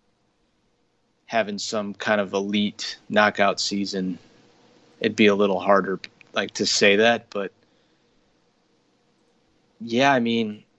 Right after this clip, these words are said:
<sighs> I, I would definitely prefer Bellinger and Jazz here. And I kinda, and I kinda like Benintendi, I feel like, more than most people do, as far as,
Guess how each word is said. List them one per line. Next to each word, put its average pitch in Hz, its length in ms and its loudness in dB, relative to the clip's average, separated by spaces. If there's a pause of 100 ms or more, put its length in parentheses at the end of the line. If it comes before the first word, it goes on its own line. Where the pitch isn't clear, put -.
(960)
<sighs> - 1300 -20
I, 123 220 6
I 120 120 4
would 110 160 -4
definitely 98 400 -10 (240)
prefer 92 380 -14 (160)
Bellinger 95 400 -8
and 92 100 -10
Jazz 92 320 -6
here. 92 220 -6 (1120)
And 135 100 6
I 151 80 6
kinda, 196 460 -2
and 160 100 -6
I 156 80 -4
kinda 190 300 -10
like 135 320 -10
Benintendi, 160 760 -8
I 117 100 -6
feel 139 240 -8
like, 127 200 -6
more 120 380 -14
than 104 340 -16 (1000)
most 123 260 -2
people 139 300 0
do, 139 320 2
as 113 120 -2
far 104 360 2
as, 101 500 -6